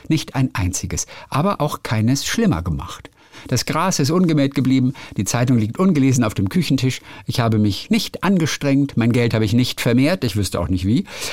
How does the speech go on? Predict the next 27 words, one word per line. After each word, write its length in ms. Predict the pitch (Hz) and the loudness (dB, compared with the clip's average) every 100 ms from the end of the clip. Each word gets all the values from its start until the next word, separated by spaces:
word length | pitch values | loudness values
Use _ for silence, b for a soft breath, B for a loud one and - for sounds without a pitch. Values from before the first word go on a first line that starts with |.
| B 147 | B -4
Ich 200 | 135 - | -2 2
bin 140 | 131 | 2
mit 140 | 107 | 4
niemandem 340 | 123 208 196 165 | 4 4 4 4
in 120 | 110 | 2
Streit 340 | - 110 120 | 0 -2 -2
geraten, 380 | - 110 113 117 107 B B | -2 -4 -2 -4 -6 B B
habe 200 | 101 90 | -2 0
nichts 280 | 101 - - | 0 -2 -2
besser 320 | 170 - 151 | -2 0 0
gewusst 500 | 135 135 139 285 - B B | 2 2 0 -2 -4 B B
und 140 | 131 | 0
auch 140 | 135 139 | 0 0
die 120 | 135 | 0
Zeit 280 | 127 110 107 | 0 0 0
habe 120 | 101 | -2
ich 80 | 95 | 0
nicht 180 | 95 - | -2 0
versucht 320 | 104 92 - | -2 -2 -4
anzuhalten. 640 | 87 - 67 73 - - b b b | -6 -4 -6 -6 -6 -8 b b b
Saumselig 1040 | - 98 123 147 151 127 104 92 82 82 - | -6 -2 2 4 4 4 2 0 -2 -4 -2
bin 160 | 117 | 0
ich 180 | 117 - | 0 0
durch 240 | - 95 - | -2 -2 -2
den 200 | 92 87 | -2 -2
Tag 320 | 92 78 - | -4 -6 -8
gegangen." 400 | 67 - 69 | -8 -6 -6